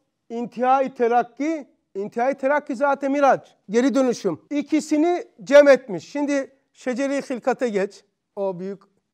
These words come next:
İlk tayun evvel, mecul, Nur-u Muhammedi. Fazla şey yapma, yok yok. Komple gözüksün. Görmek isteyen yakına gelsin. Sonra şurada bir çizgi var. Kab-ı Kavseyn, Miraç. Allah Resulü'nün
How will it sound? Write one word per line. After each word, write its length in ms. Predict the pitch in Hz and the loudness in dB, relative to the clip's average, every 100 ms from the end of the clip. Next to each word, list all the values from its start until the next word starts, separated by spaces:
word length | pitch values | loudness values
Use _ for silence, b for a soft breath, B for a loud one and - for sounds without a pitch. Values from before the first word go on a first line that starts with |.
| _ _ - | _ _ -2
İlk 580 | 285 302 - - _ | 2 2 -2 -20 _
tayun 500 | - 247 254 262 269 | 8 10 12 10 6
evvel, 400 | 254 226 208 180 139 _ _ _ _ - | 4 4 0 -2 -4 _ _ _ _ -4
mecul, 460 | 214 226 233 202 - _ - | -2 -2 -2 -6 -6 _ -10
Nur-u 240 | 214 262 | -6 -4
Muhammedi. 680 | 254 254 226 220 190 180 143 - | 2 2 2 2 0 -2 -6 -4
Fazla 240 | 226 247 | 0 0
şey 120 | 247 | 2
yapma, 240 | 269 269 208 | 0 2 -2
yok 220 | 180 - | -2 -4
yok. 240 | 165 - _ _ _ _ | -10 -10 _ _ _ _
Komple 320 | 240 226 233 | -8 -6 -6
gözüksün. 540 | 202 185 165 - 156 120 _ _ _ _ _ _ - | -6 -6 -8 -14 -18 -18 _ _ _ _ _ _ -8
Görmek 380 | 226 220 214 - | -4 -2 -4 -8
isteyen 240 | 151 226 | -8 -4
yakına 340 | 202 180 190 180 | -2 -4 -10 -12
gelsin. 380 | 160 139 - _ | -12 -16 -20 _
Sonra 680 | - 302 330 302 302 302 _ _ _ | -2 2 4 6 4 2 _ _ _
şurada 640 | - - 311 349 320 302 | -20 -6 -2 0 0 0
bir 120 | 294 277 | -4 -6
çizgi 360 | 294 220 320 | -8 -4 0
var. 260 | 294 247 220 | 4 2 2
Kab-ı 280 | 254 247 226 | -2 -2 0
Kavseyn, 640 | 247 220 - 262 302 294 _ _ _ _ _ - | 2 2 0 0 0 -6 _ _ _ _ _ -6
Miraç. 580 | 226 247 226 175 - _ - | -2 2 0 0 -12 _ -8
Allah 340 | 208 240 277 262 | -4 -2 0 0
Resulü'nün 720 | 254 - 233 240 285 294 | -4 -6 -6 -4 -4 -6